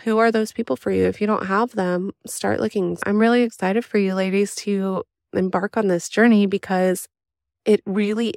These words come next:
is life-changing. And so whether you're in my inner circle or some other community group, um, or you have your own circle of friends that you are so closely knitted to, um,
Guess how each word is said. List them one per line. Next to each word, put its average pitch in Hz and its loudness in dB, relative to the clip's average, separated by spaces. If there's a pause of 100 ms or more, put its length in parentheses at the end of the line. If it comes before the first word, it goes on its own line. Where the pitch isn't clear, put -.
is 180 0 (240)
life-changing. 175 -4
And 196 -6
so 180 -2
whether 190 2
you're 262 0
in 202 2
my 196 0
inner 240 0
circle 214 -2 (280)
or 185 -4
some 220 0
other 208 4
community 202 0
group, 196 -2 (440)
um, 175 -4
or 196 0
you 208 0
have 208 -2
your 202 0
own 208 2
circle 214 0
of 208 -2
friends 190 -4
that - -6
you 196 -2 (140)
are 185 -4
so 202 -2
closely 190 -4 (120)
knitted 175 -2
to, 175 -4 (500)
um, 185 -2